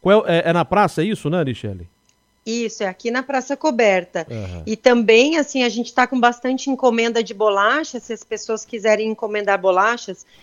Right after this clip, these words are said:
Speaker 2: elas também podem encomendar, é, pelo nosso telefone, né? E depois só vir aqui na pai pra,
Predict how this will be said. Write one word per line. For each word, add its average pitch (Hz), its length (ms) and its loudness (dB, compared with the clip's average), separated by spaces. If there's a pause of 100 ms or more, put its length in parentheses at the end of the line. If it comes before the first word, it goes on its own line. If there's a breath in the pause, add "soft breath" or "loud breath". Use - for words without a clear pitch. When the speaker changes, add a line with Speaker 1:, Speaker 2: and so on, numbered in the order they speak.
(180 soft breath)
Speaker 2:
elas 196 260 -2
também 214 380 -2
podem 220 460 0
encomendar, 226 840 -2 (340 soft breath)
é, 208 220 0
pelo 226 320 -2
nosso 220 320 -4
telefone, 226 760 -2
né? 185 300 -4
E 254 60 -8
depois 202 400 -2
só 208 180 2
vir 214 180 -2
aqui 214 220 -4
na 214 160 -4
pai 202 240 -2
pra, 220 200 -2